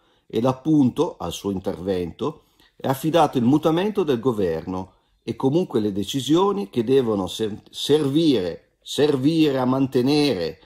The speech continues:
omogeneo lo spirito pubblico con l'azione di governo. Poi,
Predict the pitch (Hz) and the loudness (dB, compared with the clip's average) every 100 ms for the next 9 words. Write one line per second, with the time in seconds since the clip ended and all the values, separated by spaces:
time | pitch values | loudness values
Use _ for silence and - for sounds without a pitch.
0 | _ _ _ _ _ _ 117 120 127 117 | _ _ _ _ _ _ 0 4 4 4
1 | 143 160 127 101 90 90 101 101 - 160 | 4 4 4 2 -2 -2 -2 -4 0 2
2 | 147 104 107 - 160 202 180 185 185 170 | 2 0 -4 -2 -2 -2 -2 -2 -2 0
3 | 139 151 151 135 - 113 113 113 110 104 | 2 2 2 -2 2 4 4 2 -2 -2
4 | 107 110 101 104 101 104 110 107 - _ | 0 0 0 -2 -2 0 0 0 -4 _
5 | _ _ _ _ _ - _ - - _ | _ _ _ _ _ -20 _ -20 -20 _
6 | _ _ _ _ _ - 214 185 196 202 | _ _ _ _ _ 4 6 6 4 0
7 | - | -10